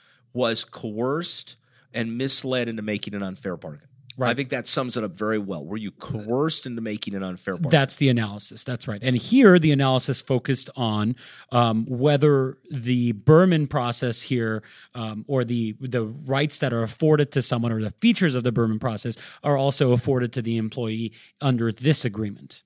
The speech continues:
Speaker 1: So I wanted to kind of draw this to a close because I think we could talk about this case, this ninety pages of this case for the entire half hour. But what really happens is they say, "Okay, this was both procedurally and substantively unconscionable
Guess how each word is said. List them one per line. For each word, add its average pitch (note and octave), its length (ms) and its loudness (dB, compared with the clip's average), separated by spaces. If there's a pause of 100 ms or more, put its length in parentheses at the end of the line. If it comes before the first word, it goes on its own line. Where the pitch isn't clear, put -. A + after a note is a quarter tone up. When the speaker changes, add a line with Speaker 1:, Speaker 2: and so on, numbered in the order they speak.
(320)
Speaker 1:
So F3+ 260 2
I - 160 2
wanted F#3+ 220 2
to D#3 60 -4
kind E3 140 2
of C#3 60 -2
draw C#3 220 2
this C3+ 180 0
to B2+ 80 0
a A2 60 -4
close A#2+ 320 -2
because A2+ 220 -8
I A2 60 -2
think A#2 140 -8
we A2+ 80 -6
could - 240 -14
talk A2 240 -6
about G#2+ 140 -12
this - 160 -12
case, A#2 320 -4
this G#2+ 260 -6
ninety A2 340 -6
pages A2 440 -8
of F2 60 -18
this F#2 120 -10
case G2+ 260 -6
for - 120 -14
the G2 100 -8
entire G2+ 440 -6
half F#2 340 -12
hour. A#2+ 400 -2 (360)
But C#3 380 0 (160)
what C3+ 320 -2
really G3 340 2
happens C#3 420 -2
is A2 140 -8
they A2+ 120 -4
say, A#2 220 -4
"Okay, A2 340 -6
this G#2 220 -8
was G#2+ 100 -8
both A#2 380 -8
procedurally D#3 560 -6
and B2 100 -8
substantively G2+ 920 -6
unconscionable A2 920 -4